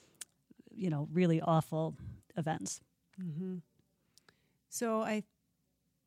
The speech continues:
Speaker 2: I, Erica and I talked in the last couple of days, and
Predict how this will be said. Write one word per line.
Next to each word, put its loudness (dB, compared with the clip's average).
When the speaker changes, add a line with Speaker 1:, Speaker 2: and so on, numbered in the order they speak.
Speaker 2:
I, -8
Erica -4
and -2
I -2
talked -4
in -2
the 0
last 0
couple -4
of -4
days, 0
and -2